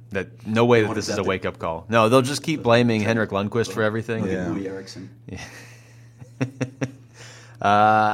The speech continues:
Speaker 1: I, I'm, I'm not done with San Jose yet. I mean, they've only
Speaker 3: I
Speaker 1: played two games.
Speaker 2: Yeah,
Speaker 3: Yeah.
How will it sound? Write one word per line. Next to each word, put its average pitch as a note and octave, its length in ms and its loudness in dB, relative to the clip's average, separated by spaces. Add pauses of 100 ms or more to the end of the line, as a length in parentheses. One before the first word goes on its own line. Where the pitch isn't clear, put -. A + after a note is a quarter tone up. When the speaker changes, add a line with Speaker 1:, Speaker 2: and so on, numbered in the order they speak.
Speaker 1:
I, - 100 -14 (120)
I'm, E3+ 380 0
I'm D3 180 4
not A2+ 180 4
done E2+ 200 -2
with E2 120 -10
San E2 200 -8
Jose D#2+ 280 -12
yet. D#2+ 160 -10
I F2+ 40 -10
mean, F#2+ 120 -4
they've G#2 140 0
only F#2 140 -4
Speaker 3:
I - 20 -8
Speaker 1:
played E2+ 160 -8
two F2 180 -10
games. E2 320 -8
Speaker 2:
Yeah, G2+ 120 -8
Speaker 3:
Yeah. - 60 -12